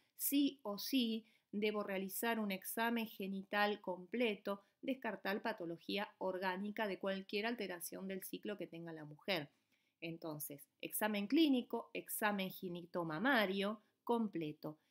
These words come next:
Y luego solicitamos exámenes complementarios. Obviamente vamos a solicitar un laboratorio, nos vamos a solicitar una hormona,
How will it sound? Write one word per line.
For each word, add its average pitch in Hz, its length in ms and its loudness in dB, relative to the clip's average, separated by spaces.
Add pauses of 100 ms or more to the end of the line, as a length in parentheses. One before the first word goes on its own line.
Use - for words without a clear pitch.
(120)
Y 392 120 4
luego 269 380 6
solicitamos 233 800 0
exámenes 220 500 -2
complementarios. 185 880 -2 (300)
Obviamente 226 640 2
vamos 180 300 -6
a 175 100 -2
solicitar 175 540 -4
un 180 120 -4
laboratorio, 220 720 2
nos 196 160 -4
vamos 240 340 -2
a 196 60 -6
solicitar 190 640 -4
una 185 160 -6
hormona, 196 480 -2